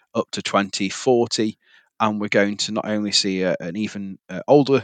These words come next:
uh, population, um, but we're gonna see people living much longer with multiple comorbidities,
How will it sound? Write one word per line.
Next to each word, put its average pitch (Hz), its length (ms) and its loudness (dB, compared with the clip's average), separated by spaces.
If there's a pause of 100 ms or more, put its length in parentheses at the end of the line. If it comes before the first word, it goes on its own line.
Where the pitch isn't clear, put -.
(380)
uh, 104 260 4
population, 123 680 2 (560)
um, 104 380 4
but 87 120 -6
we're 107 80 -4
gonna 107 180 -2
see - 160 -4
people 104 360 -8
living 113 520 0 (320)
much 117 360 -4
longer 101 480 -2 (140)
with 104 260 -4
multiple 110 720 -6 (200)
comorbidities, 98 1040 -4